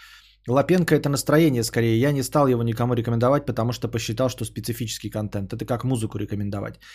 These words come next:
Не, я просто пример привел, что, м, мы хотим быстрее сообщить, э, то, что прочитали, там, а, о том, что Ефремов, э, я не знаю, с инсультом слег.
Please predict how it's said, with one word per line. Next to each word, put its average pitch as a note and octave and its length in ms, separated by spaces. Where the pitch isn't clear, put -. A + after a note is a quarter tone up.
Не, F#3 180
я E3 100
просто G3 300
пример F#3 480
привел, C3 340
что, A#2+ 360
м, B2+ 140
мы D3+ 240
хотим D#3 460
быстрее D#3 420
сообщить, D3 560
э, B2 480
то, A2+ 100
что A2+ 160
прочитали, A2+ 840
там, G2+ 260
а, G#2+ 1080
о A2+ 40
том, A#2 180
что A#2 160
Ефремов, A#2 640
э, A2+ 540
я G#2+ 160
не G#2 100
знаю, G#2 300
с - 100
инсультом A2+ 480
слег. - 440